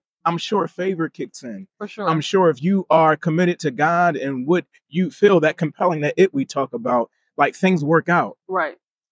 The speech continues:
Speaker 1: You
Speaker 2: And if you really want it, you'll do it without the money.
Speaker 1: Woo!
Speaker 2: Yeah.
Speaker 1: I almost dropped my mic with that one.
Speaker 2: <laughs>
Speaker 1: If you really want it,
Speaker 2: you'll do it without the money.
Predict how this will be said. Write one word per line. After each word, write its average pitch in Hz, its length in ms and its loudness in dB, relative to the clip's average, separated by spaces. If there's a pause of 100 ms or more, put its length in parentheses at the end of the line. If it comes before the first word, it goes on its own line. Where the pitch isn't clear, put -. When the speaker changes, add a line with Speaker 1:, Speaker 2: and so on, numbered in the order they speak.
(320)
Speaker 1:
You 165 140 -12
Speaker 2:
And 277 120 2
if 285 100 2
you 302 180 4
really 320 200 2
want 302 240 2
it, 262 60 -4
you'll 262 140 2
do 262 140 -6
it 247 60 -6
without 233 300 -2
the 233 60 -18
money. 233 300 -8
Speaker 1:
Woo! 453 760 2 (220)
Speaker 2:
Yeah. - 200 -16 (500)
Speaker 1:
I 202 60 2
almost 214 320 2
dropped 214 260 6
my 208 80 6
mic 202 320 2
with 156 120 -4
that 156 220 2
one. 311 160 -10
Speaker 2:
<laughs> - 60 -20 (640)
Speaker 1:
If 185 200 4
you 185 160 2
really 240 280 2
want 233 280 4
it, 147 200 -8
Speaker 2:
you'll 208 200 -4
do 220 160 0
it 214 60 -2
without 220 260 -2
the 226 40 -10
money. 190 380 -4